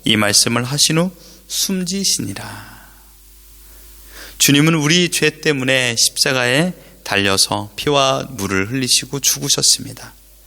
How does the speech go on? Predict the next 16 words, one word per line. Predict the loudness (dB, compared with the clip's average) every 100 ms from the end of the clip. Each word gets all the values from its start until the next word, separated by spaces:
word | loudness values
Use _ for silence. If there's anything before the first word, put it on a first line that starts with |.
| -20 -20 -16 -14 0
이 | 2
죽음은 | 4 4 6 6 6 4 -2 -16 -20 -20 -20 -8
우리를 | 2 4 4 4 4
살리기 | 2 0 0 0 -2 0
위한 | 2 2 2 -2
고귀한 | -10 -4 -2 0 0 0 0
죽음입니다. | 0 0 0 0 0 0 -2 -2 -4 -10 -18 -20 -20 -20 -16 -12 -4 0
이 | 2
죽음은 | 4 4 4 4 2 -2 -10 -20 -12
하나님께서 | -2 0 2 0 -2 0 2 2 4 4
우리를 | 2 0 0 0
사랑하시는 | 0 0 -2 -2 0 2 2 0 0 -6
고백입니다. | 0 2 2 0 -6 -12 -16 -20 -20 -20 -20 -20 -20 -20 -20 -20 -20 -20 -20 -20 -18 -10 -10 -4
주님 | 2 6 6
오시는 | 6 4 0 0
그날까지 | 0 0 0 0 2 2 0